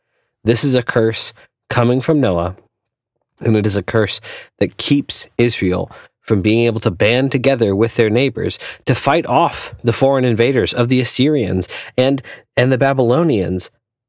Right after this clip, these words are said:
If they all united, then none of them would have been crushed.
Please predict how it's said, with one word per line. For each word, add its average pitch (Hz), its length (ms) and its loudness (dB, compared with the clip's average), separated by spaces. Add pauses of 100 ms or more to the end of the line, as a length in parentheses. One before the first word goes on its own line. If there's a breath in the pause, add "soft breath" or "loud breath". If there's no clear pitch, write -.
(680)
If 127 140 0
they 151 140 4
all 147 180 2
united, 131 720 0 (600)
then 120 120 4
none 139 160 2
of 131 140 0
them 98 160 0
would 90 160 -2
have 87 80 -8
been 85 160 -4
crushed. - 560 -8